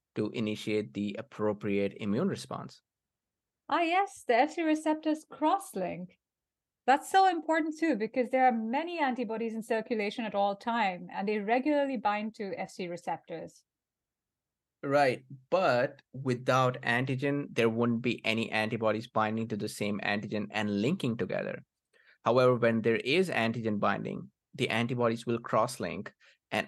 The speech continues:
Speaker 1: activate the pair, paired F C receptors on the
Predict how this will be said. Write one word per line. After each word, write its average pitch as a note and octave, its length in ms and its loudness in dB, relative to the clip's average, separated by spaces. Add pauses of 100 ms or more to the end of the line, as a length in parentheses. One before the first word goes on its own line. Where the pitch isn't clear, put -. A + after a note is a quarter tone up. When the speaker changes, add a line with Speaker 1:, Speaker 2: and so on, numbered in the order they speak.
Speaker 1:
activate A#2+ 560 0
the A2+ 80 -2 (160)
pair, G#2+ 440 2 (360)
paired A2+ 320 4
F A2 180 -2
C A#2+ 200 -2
receptors G#2 640 -4
on G#2 380 -2
the G#2 200 -6